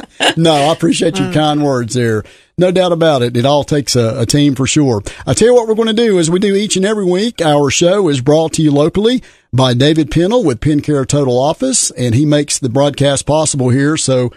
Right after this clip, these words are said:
Speaker 1: our, uh, podcast, I should say. So we're gonna take a break and, uh, hear from these folks right here, and we will be right back.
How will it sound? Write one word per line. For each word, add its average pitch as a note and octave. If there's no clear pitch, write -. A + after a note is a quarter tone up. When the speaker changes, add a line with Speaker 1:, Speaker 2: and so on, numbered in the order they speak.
Speaker 1:
our, A#2+
uh, A#2
podcast, D3+
I A2+
should A#2+
say. C#3+
So -
we're D3
gonna F3
take F3
a D#3
break F3
and, C3
uh, A#2+
hear E3
from E3+
these F3+
folks F3+
right E3+
here, A3
and B2
we E3
will D3+
be E3+
right C#3
back. A3+